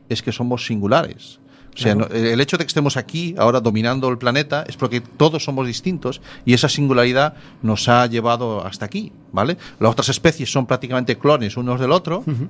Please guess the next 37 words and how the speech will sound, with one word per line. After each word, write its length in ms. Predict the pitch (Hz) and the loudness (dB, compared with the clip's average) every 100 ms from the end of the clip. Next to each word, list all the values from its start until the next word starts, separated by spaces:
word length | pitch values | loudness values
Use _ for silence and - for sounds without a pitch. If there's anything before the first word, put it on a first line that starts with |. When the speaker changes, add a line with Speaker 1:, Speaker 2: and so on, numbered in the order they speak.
| - | -4
Speaker 1:
y, 340 | 110 107 104 - - | -2 -2 -4 -8 -6
y 80 | 110 | 4
tienen 260 | 131 131 | 4 6
otras 220 | 131 127 | 2 0
habilidades. 380 | 107 101 101 98 | -2 0 0 0
La 80 | 101 | 0
nuestra 340 | 135 170 165 | 0 0 -2
es 100 | 170 | -2
ser 140 | 139 110 | -2 -2
singulares. 580 | 110 98 87 78 76 - - - - | -2 0 -2 -2 -6 -14 -20 -6 0
No 80 | |
somos 220 | 101 107 87 | 2 2 2
ni 80 | |
más 120 | 117 - | 0 2
fuertes, 540 | 175 143 151 147 - - - | 2 2 -2 -4 -8 -16 -4
no 120 | 113 | 0
somos 320 | - 113 98 | 0 0 -4
ni 120 | 98 | -2
más 160 | 104 143 | 2 4
rápidos, 720 | 143 135 135 127 131 127 113 | 4 0 -2 -2 -4 -4 -8
no 100 | 113 | -8
somos 400 | 120 120 120 - - - - | -6 -4 -4 -6 -18 -16 -2
ni 340 | 120 120 120 | 2 2 2
nos 180 | 117 110 | 0 -2
mutamos 460 | 117 107 139 135 123 | -2 2 2 2 -4
ni 80 | |
nos 140 | 120 110 | -6 -8
cambiamos 400 | 117 117 131 123 | -4 -2 -2 -2
el 80 | 120 | 2
color 180 | 123 | 2
de 60 | 127 | 2
la 140 | 139 | 0
piel, 200 | 139 135 | 0 -4
sino 160 | 123 110 | -4 -6
sencillamente 400 | 101 113 120 120 | -6 -4 -4 -4
somos 300 | - 101 95 | -6 -6 -6
singulares. 500 | 87 80 80 69 | -8 -6 -6 -6